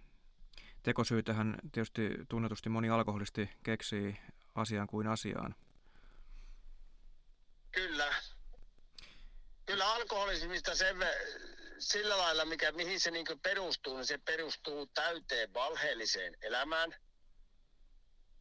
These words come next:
Speaker 2: Ja se perustuu aina siihen, että aina löytyy syitä, että sinä voit juoda. Ja se syy on aina jossain muussa, mut se ei ole koskaan itsessä.
Speaker 1: No, eh,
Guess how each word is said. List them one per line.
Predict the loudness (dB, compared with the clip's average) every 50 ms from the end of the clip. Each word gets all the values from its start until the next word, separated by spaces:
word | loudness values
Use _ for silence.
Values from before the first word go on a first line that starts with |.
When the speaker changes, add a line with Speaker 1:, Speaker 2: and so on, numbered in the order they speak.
| -20 -20 -20 -20 -20 -20 -10 -4
Speaker 2:
Ja | 0
se | 2 2 4
perustuu | 6 4 4 4 2 0 -2 -2 -2 2 4
aina | 6 6 6 6 6 6 4
siihen, | 4 4 4 4 4 4 4 2
että | 2 2 2 4
aina | 4 4 4 4 4 4 4
löytyy | 4 4 2 2 0 0 0 0 0 0
syitä, | 2 2 2 2 2 0 0 -2 -4 -4 -4 -8 -14 -20 -20 -20 -14 -8 -8
että | -8 -6 -4 -2 -2
sinä | 0 2 2 2 2 2 -2 -6 -8 -4
voit | -4 -4 -4 -4 -4
juoda. | -4 -2 -2 -2 -2 -4 -6 -8 -10 -14 -20 -20 -20 -20 -20 -20 _ -20 -20 -20 -20 -20 -20 -20 _ -20 -20 -20 -20 -20 -20 -20 -20 -20 -18 -16 -18 -16 -16 -16 -16 -8 -2
Ja | 0 4
se | 6 8
syy | 10 10 10 8 6
on | 4 6
aina | 6 6 8 8 6 6 4
jossain | 4 4 4 4 6 6 6 4 4 2
muussa, | 0 -2 0 0 0 0 0
mut | -2 -2 -2
se | -2 -2
ei |
ole | -2 -2
koskaan | 0 2 2 2 2 2 -2 -2 -2 -2
itsessä. | -4 -6 -6 -4 -2 -2 -2 -2 -4 -8 -14 -20 -20 -20 -20 -20 -20 -20 -20 -20 -20 -18 -16 -16 -14 -14 -12 -10 -10 -10 -10 -8 -10 -10 -10 -10 -12 -12 -14 -14 -16 -16 -14 -6
Speaker 1:
No, | 0 4 6 6 8 8 6 6
eh, | 4